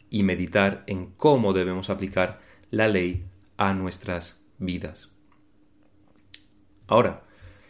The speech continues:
¿es esta nuestra actitud con respecto a la Biblia?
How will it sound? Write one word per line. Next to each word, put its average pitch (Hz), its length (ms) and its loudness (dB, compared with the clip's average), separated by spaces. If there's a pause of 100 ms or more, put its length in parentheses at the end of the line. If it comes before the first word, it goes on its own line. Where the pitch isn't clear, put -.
(260)
¿es 101 360 0
esta 123 420 2
nuestra 101 520 0
actitud 98 540 -2
con 98 160 -4
respecto 90 380 -8
a 85 40 0
la 85 60 0
Biblia? 80 360 -6